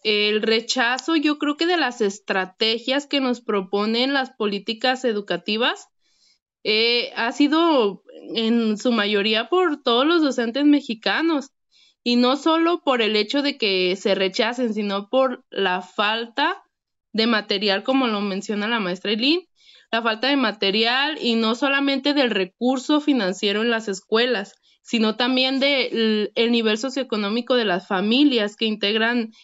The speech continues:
el contexto escolar. Eh, se ha presentado como, como una desventaja y creo que en donde más fue, estuvo presente fue en el tiempo de la pandemia,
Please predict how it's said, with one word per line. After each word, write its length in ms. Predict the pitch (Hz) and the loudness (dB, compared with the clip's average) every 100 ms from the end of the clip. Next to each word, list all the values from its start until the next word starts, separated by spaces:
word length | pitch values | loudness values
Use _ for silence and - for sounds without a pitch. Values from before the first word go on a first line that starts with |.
| - | -4
el 160 | 208 | -2
contexto 520 | 208 208 214 196 - 226 | 0 0 0 -4 -4 -8
escolar. 540 | 220 220 226 262 285 254 233 _ _ _ _ | -4 0 0 0 -4 -12 -20 _ _ _ _
Eh, 300 | 202 208 208 | 0 0 0
se 160 | 220 220 | 2 0
ha 100 | 220 | 0
presentado 600 | 277 285 233 214 220 247 | 0 0 0 0 -2 0
como, 680 | 254 226 190 180 175 190 - _ _ _ _ _ _ _ _ _ _ | 0 0 0 0 -2 -6 -16 _ _ _ _ _ _ _ _ _ _
como 300 | - 240 247 | 2 4 6
una 200 | 247 285 | 4 4
desventaja 1040 | 359 370 302 233 196 190 226 233 294 330 381 523 - | 2 2 2 0 0 -2 0 -2 -2 0 0 0 -4
y 400 | - 240 226 226 | -2 0 2 0
creo 240 | 220 220 220 | 0 -2 0
que 480 | 294 320 302 - 214 | 0 2 0 0 0
en 120 | 220 | 2
donde 320 | 208 214 202 | 0 0 0
más 460 | 202 196 220 277 - | 0 0 0 -2 -2
fue, 420 | 285 269 285 233 | 0 4 4 2
estuvo 420 | 233 240 240 269 | 0 -2 0 0
presente 640 | 233 220 226 226 240 294 | -2 -2 -2 -2 0 -2
fue 340 | 294 247 214 220 | 0 0 2 2
en 100 | 240 | 0
el 120 | 240 | 0
tiempo 280 | 220 208 233 | -2 -2 0
de 120 | 240 | 0
la 180 | 220 180 | 0 -2
pandemia, 600 | 175 175 190 208 247 | -2 -2 0 0 0